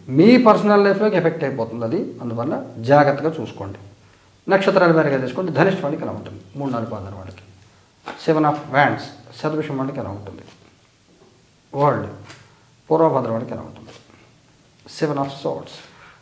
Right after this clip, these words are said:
ధనిష్ట వాళ్ళు, శతభిషం వాళ్ళు చాలా బాగుంటుంది, ఎటువంటి ఇబ్బందులు ఏమి ఉండవు. సమస్యలు ఉన్నా కానీ ప్రశాంతంగా ఉంటుంది, హ్యాపీగా లైఫ్ లీడ్ చేస్తారు.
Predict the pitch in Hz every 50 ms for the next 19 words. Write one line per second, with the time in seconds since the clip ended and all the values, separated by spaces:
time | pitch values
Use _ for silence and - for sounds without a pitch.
0 | _ - 113 127 160 190 208 202 - 185 170 180 208 220 170 151 147 131 123 -
1 | 156 160 180 196 160 175 185 190 185 170 147 143 135 127 127 123 117 110 104 104
2 | - - 143 135 131 139 139 139 131 123 127 123 123 120 120 120 123 123 127 156
3 | 208 254 - - - - - - _ - - 113 123 151 160 156 156 165 156 156
4 | 151 165 160 143 131 120 147 139 143 143 143 143 139 135 123 123 131 156 165 -
5 | 135 127 127 123 123 139 151 139 127 123 127 120 113 107 - 110 110 110 - -
6 | 107 98